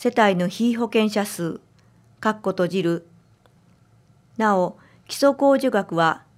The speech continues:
三十三万円。新しい保険料額は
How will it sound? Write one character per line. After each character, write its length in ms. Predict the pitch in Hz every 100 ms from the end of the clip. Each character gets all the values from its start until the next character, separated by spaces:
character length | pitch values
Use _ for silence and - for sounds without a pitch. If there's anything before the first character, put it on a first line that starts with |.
| _
三 320 | 240 254 214
十 200 | 175 175
三 320 | 170 185 214
万 280 | 208 190 185
円。 240 | 180 170 - _ _ _ _ _ _ _ _ _ _ _ _ _
新 340 | 208 240 269
し 240 | 285 269 254
い 40 |
保 80 | 214
険 300 | 208 254 247
料 180 | 247 240
額 240 | 185 185
は 240 | 180 175